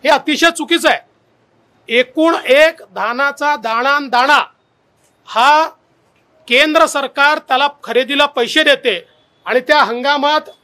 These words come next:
जेवढा माल तयार होतो,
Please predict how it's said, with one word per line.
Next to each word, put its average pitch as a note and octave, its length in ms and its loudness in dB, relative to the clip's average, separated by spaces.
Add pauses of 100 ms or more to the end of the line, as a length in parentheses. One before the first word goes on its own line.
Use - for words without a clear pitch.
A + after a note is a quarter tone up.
(120)
जेवढा B3+ 440 2 (540)
माल B3+ 360 0 (880)
तयार D#4 240 4
होतो, C4+ 340 -6